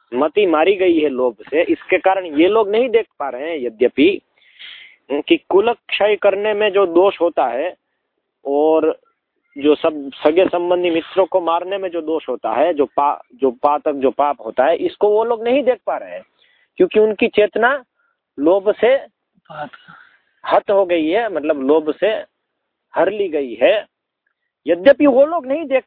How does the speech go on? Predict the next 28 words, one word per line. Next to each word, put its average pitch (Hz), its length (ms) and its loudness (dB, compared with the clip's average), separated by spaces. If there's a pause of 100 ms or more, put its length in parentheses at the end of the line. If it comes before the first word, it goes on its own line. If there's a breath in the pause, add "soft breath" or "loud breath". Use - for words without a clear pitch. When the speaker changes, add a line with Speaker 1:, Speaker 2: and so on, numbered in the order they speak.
Speaker 1:
पा 160 120 -2
रहे 139 240 -4
हैं, 285 180 -4 (880)
लेकिन 302 600 2 (1160)
फिर 302 260 4
भी 233 400 -2 (1500)
हम 214 340 2
क्यों 370 240 2
नहीं 330 220 4
देख 262 260 0
रहे 240 200 -2
हैं 208 120 -4
इस 180 180 -8
दोष 151 280 -6
को? 147 400 2 (380)
कथम 240 380 2
न 202 80 0
ज्ञेयम 196 340 2
अस्माभिः, 156 840 -2 (920)
ये 170 160 2
पाप - 440 -2
को 247 240 2
हम 170 260 -6
क्यों 320 180 0
नहीं 285 180 0
देख 147 180 2
रहे 151 160 -4
हैं? - 160 -14